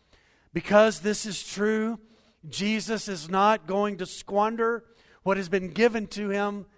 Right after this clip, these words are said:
by the Father. He's not gonna drop us on our head. My father used to say that to me when I did dumb things.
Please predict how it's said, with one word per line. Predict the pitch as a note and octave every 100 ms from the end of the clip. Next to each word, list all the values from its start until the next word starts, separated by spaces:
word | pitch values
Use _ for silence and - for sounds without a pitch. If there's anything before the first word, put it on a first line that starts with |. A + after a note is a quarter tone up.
| _
by | E3 G3
the | G#3+
Father. | G#3 A3+ G#3 F3+ C3+ G#2+ _ _ _ _ _ _ _
He's | G3 F3+
not | G#3+ A3+
gonna | A#3
drop | F3 F#3+ G3+ G#3
us | G3+ -
on | G3
our | G3 F#3+
head. | G#3 F3 A#2+ F#2 _ _ _ _ _ _ _ _
My | D#3+
father | F3+ F#3+ F#3
used | E3
to | E3+
say | - E3+
that | D3+ C#3+
to | D3
me | C#3+
when | C#3 C3+
I | B2+
did | C3 A2+
dumb | C3 A#2+
things. | C3 G#2+ F#2+ -